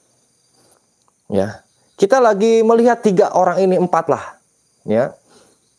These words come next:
Empat. Pandawa H K, Master Pandawa H K, Kang Adin, Gus Yuda. Ya kan? Tapi bisa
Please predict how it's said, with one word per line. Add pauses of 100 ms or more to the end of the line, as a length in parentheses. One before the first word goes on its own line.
Empat. (1400)
Pandawa
H (160)
K,
Master
Pandawa
H
K, (100)
Kang
Adin, (320)
Gus
Yuda. (960)
Ya
kan? (640)
Tapi
bisa